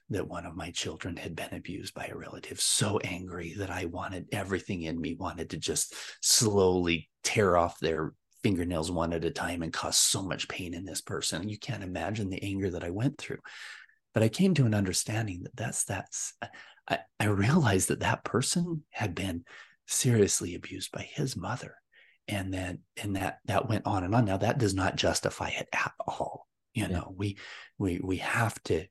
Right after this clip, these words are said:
Speaker 1: preserve innocence. We have to make sure that people are accountable for their actions when they are destroying the lives of others. We have to. But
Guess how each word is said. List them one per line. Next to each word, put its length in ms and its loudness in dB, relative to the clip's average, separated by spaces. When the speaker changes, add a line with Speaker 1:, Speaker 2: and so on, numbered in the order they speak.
Speaker 1:
preserve 520 0
innocence. 420 -2
We 100 2
have 420 0
to 80 2
make 160 -2
sure 200 0
that 120 -4
people 280 -2
are 80 2
accountable 760 2
for 180 0
their 300 2
actions 580 0
when 300 -2
they 300 -6
are 120 -2
destroying 720 -2
the 120 -2
lives 360 -6
of 100 -6
others. 260 -4
We 60 -2
have 360 -2
to. 120 -10
But 220 4